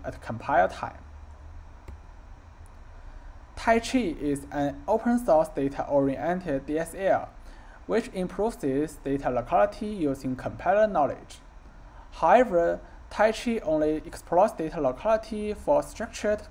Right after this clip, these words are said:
grids, but not for meshes. We build our program language upon Taichi to enhance its portability and further design our novel mesh compiler to explore data locality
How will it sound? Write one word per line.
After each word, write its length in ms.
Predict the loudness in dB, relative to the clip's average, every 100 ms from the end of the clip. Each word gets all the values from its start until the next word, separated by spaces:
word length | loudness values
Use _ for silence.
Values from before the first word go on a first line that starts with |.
| -18 -2
grids, 460 | 0 2 -2 -6 -2
but 140 | 0
not 220 | 2 -2
for 240 | -2 -2 0
meshes. 500 | 0 0 -4 -12 -14 -18 -18 -18 -18 -18 -20 -20 -20 -4
We 140 | 0 2
build 260 | 4 2
our 300 | 2 4 4
program 560 | 2 2 2 2 0 4
language 420 | 4 4 0 -2 -4
upon 260 | -4 -4
Taichi 640 | 0 2 2 0 -6 -6 -8
to 160 | -12 -6
enhance 640 | -6 -2 -2 0 -2 -4
its 140 | -8 -10
portability 680 | -4 -4 -4 -6 -6 -6 -8
and 340 | -8 -8 -8 -4
further 380 | 2 4 2
design 400 | -2 -2 2 2 2
our 240 | -2 -2
novel 400 | 2 2 4 2
mesh 240 | 2 -2 -4
compiler 560 | -12 0 2 4 2 0 -10
to 60 |
explore 500 | -10 -12 -4 2 2
data 260 | 2 -8 -6
locality 600 | -8 0 2 2 -2